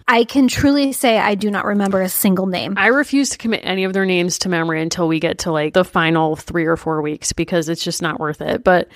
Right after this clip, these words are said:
Speaker 2: they show him in the shower, of course, and it, you hear this voiceover where he's basically like, "I know I'm really hot. Like, I know that about me, and I've been with a lot of women."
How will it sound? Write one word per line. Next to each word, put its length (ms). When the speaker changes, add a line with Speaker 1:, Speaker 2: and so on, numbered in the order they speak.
Speaker 2:
they 160
show 280
him 160
in 40
the 80
shower, 460
of 220
course, 680
and 200
it, 120
you 140
hear 220
this 160
voiceover 320
where 280
he's 240
basically 380
like, 380
"I 240
know 320
I'm 180
really 240
hot. 420
Like, 220
I 120
know 280
that 100
about 260
me, 320
and 200
I've 240
been 180
with 160
a 80
lot 260
of 80
women." 540